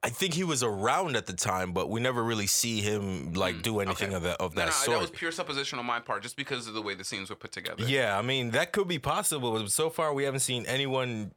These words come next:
Speaker 1: display powers other than Gravik.
Speaker 2: Mm, mm-hmm.
Speaker 1: So I don't know how selfish this nigga is. It was like, "Yo, I'ma carry this
Speaker 2: And
Speaker 1: team
Speaker 2: Gaia,
Speaker 1: on my
Speaker 2: she
Speaker 1: back,
Speaker 2: stole
Speaker 1: though."
Speaker 2: hers.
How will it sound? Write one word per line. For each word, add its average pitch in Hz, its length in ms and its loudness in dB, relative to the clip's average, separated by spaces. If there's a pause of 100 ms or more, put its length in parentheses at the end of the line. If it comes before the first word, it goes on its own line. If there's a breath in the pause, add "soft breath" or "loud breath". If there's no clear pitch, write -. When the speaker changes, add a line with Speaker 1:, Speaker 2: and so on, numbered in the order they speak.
Speaker 1:
display 110 420 0
powers 98 400 2
other 95 220 0
than 87 160 -2
Gravik. 95 340 0 (100)
Speaker 2:
Mm, 95 320 -6
mm-hmm. 131 180 -6
Speaker 1:
So 107 140 0
I 104 100 4
don't 127 120 0
know 131 100 4
how 123 120 2
selfish 127 420 2
this 139 200 2
nigga 123 200 2 (220)
is. 120 340 4
It 113 80 4
was 110 160 0
like, 101 180 2
"Yo, 104 120 4
I'ma 98 120 0
carry 104 280 2
this 123 100 2
Speaker 2:
And 110 80 -2
Speaker 1:
team 98 120 2
Speaker 2:
Gaia, 95 140 2
Speaker 1:
on 120 80 2
my 113 100 6
Speaker 2:
she 95 60 -2
Speaker 1:
back, 127 180 4
Speaker 2:
stole 110 120 -2
Speaker 1:
though." 92 140 2
Speaker 2:
hers. 92 180 -6